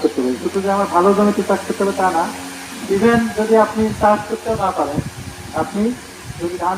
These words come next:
জমি থাকে, আমরা ধান কাটার, আহ, দশ দিন আগে আপনি ছিটাই দিবেন,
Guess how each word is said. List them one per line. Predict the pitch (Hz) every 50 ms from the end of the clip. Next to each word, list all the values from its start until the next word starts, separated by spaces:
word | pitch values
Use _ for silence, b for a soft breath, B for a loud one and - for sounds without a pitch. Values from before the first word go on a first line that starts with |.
| 196 180
জমি | 190 196 196
থাকে, | 190 190 185 185 - 175 170
আমরা | 165 165 170 175 180 180
ধান | - 165 175 175 - -
কাটার, | 180 180 185 190 196 - - - - - - - - - - - - - - -
আহ, | 170 170 170 180
দশ | 196 196 196 190
দিন | 202 196
আগে | 196 190 196
আপনি | 190 185 - 196 190 - -
ছিটাই | 202 185 185 175
দিবেন, | 147 131 110 104 101